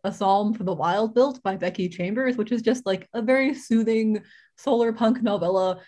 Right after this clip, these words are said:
about a tea monk and a robot going on a road trip through a forest. And it was just very nice and peaceful, and I love Becky Chambers' sci-fi books very much.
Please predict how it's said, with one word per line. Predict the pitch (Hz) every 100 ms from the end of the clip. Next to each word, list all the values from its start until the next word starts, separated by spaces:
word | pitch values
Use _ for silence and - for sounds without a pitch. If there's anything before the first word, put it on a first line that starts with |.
| _
about | 175 185
a | 233
tea | 180 - 262
monk | 214 220 -
and | 196
a | 196
robot | 185 185 175 -
going | - 202 202
on |
a | 196
road | 175 185
trip | 180 202 185
through | 202
a | 180
forest. | - 170 156 180 -
And | 208
it |
was | 214
just | 330 320
very | 311 320
nice | 240 208 247 -
and | 185
peaceful, | 170 175 - 185 180
and | 175
I | 180
love | 170 170
Becky | 175 170
Chambers' | 165 165 143 170
sci-fi | - 170 170 -
books | 175 -
very | - -
much. | - - -